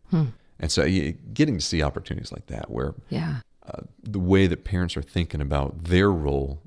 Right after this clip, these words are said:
Speaker 2: in their children's lives and what they can do to provide for them is, uh, it's just really exciting.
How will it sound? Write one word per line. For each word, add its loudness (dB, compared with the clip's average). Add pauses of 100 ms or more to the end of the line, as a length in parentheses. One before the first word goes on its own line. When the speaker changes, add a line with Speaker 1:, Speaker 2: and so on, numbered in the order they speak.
(120)
Speaker 2:
in -2
their 0
children's -6
lives -4
and -6
what -2
they -2
can -6
do 2
to 0
provide -2
for -8
them -2
is, -8
uh, -6 (580)
it's 0
just -4
really -2
exciting. -10